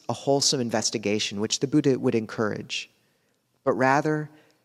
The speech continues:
that doubt that makes us chase our tails around and around again and again. And to see that there's no way past doubt through doubt, not that kind. And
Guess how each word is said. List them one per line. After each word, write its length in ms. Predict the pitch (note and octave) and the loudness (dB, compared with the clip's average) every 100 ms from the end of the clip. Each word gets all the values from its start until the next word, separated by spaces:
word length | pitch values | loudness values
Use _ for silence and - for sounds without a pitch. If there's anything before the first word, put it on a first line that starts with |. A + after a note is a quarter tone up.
| _ _ _ | _ _ _
that 240 | C3 - | -2 0
doubt 280 | C#3+ C#3+ D3 | 2 2 2
that 100 | B2+ | -4
makes 240 | C3 A#2+ A#2+ | -4 -2 -2
us 100 | - | 0
chase 340 | - C3 - | 0 0 0
our 60 | B2 | -2
tails 520 | - B2 A#2 A2 - | -2 0 0 0 -4
around 600 | G#2+ A2+ A#2+ B2+ B2+ A#2+ | -2 0 0 0 -4 -8
and 100 | A2+ | -4
around 640 | A2 G#2 G#2 G#2 G2+ G2 - | -2 0 0 -2 -4 -10 -14
again 400 | A#2 A#2 A#2 A#2 | -6 -2 0 -2
and 100 | G#2+ | -4
again. 460 | G2+ G2+ G2 F#2+ G2 _ _ _ _ _ _ _ _ _ _ _ _ _ _ _ _ _ _ _ - | -4 -4 -4 -8 -16 _ _ _ _ _ _ _ _ _ _ _ _ _ _ _ _ _ _ _ -6
And 100 | C#3 | 0
to 60 | C3 | 4
see 640 | - E3 E3 D#3+ D#3+ D#3+ - _ - | 4 4 4 2 0 -6 -18 _ -2
that 180 | C#3 C3+ | 0 2
there's 220 | C3+ C#3+ | 0 0
no 340 | C#3+ D#3 E3+ | 2 4 4
way 380 | E3 C3+ C3 B2 | 4 4 4 2
past 500 | A#2+ - B2+ C3+ - | 0 -2 -2 -2 -4
doubt 380 | A#2+ G#2+ G2 - | 0 2 0 -4
through 460 | - - B2+ C3 A#2+ | -16 -4 2 2 2
doubt, 500 | G#2 G2 - - - | -2 -2 -6 -10 -4
not 280 | C3+ C#3+ - | -2 0 0
that 220 | A2+ - | -2 -4
kind. 460 | - G#2+ G2+ G#2+ - _ _ _ _ _ _ _ _ | -8 -8 -8 -14 -20 _ _ _ _ _ _ _ _
And 420 | C#3 C3 C3 A#2+ | 0 0 -2 -10